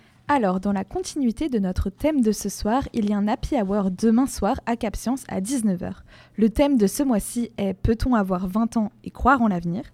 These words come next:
Les invités seront Eulalie Chabert, membre du collectif pour un réveil écologique, et Vincent Tiberge, spécialiste dans l'analyse des comportements électoraux et politiques en France, en Europe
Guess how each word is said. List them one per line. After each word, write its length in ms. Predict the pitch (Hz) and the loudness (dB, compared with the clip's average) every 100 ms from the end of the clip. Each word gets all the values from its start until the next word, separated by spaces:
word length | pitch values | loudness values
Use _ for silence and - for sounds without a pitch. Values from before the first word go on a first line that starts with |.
| _ _ - - | _ _ -18 -2
Les 200 | 220 233 | 2 4
invités 380 | 262 247 262 254 | 4 2 0 0
seront 460 | - 214 190 190 - | 0 0 0 -2 -2
Eulalie 340 | 294 277 220 185 | 0 2 0 -4
Chabert, 520 | - 175 180 247 220 | -6 -4 -2 0 2
membre 440 | 214 262 240 208 | 4 2 2 -2
du 140 | 185 185 | -4 -4
collectif 520 | 254 233 - 285 - | -4 -6 -8 -10 -6
pour 180 | 233 170 | -4 -4
un 80 | |
réveil 340 | 165 226 240 - | -2 -2 -2 -4
écologique, 600 | 294 - 190 175 240 - - - - - | -6 -4 -2 -2 -6 -12 -20 -20 -20 -10
et 240 | - 320 220 | -4 -2 0
Vincent 480 | 214 247 - 277 | 0 0 0 -2
Tiberge, 600 | - - 240 180 262 - - - | -2 -6 -2 0 -2 -6 -14 -20
spécialiste 680 | - - - - 196 247 269 | -16 -6 -4 0 0 0 -2
dans 120 | 208 | 0
l'analyse 560 | 185 220 254 202 247 226 | 2 2 4 2 0 -2
des 100 | 185 | -4
comportements 640 | - 262 285 - 196 185 - | -2 0 0 0 0 -2 -2
électoraux 520 | 269 240 - 190 240 - | -4 -4 -2 0 0 -2
et 100 | 190 | 0
politiques 520 | 240 214 190 269 190 | 2 0 -2 -6 -4
en 60 | |
France, 380 | 180 - 269 - - | -4 -2 -4 -4 -6
en 100 | 302 | 0
Europe 380 | 254 196 196 - | 0 2 -2 -4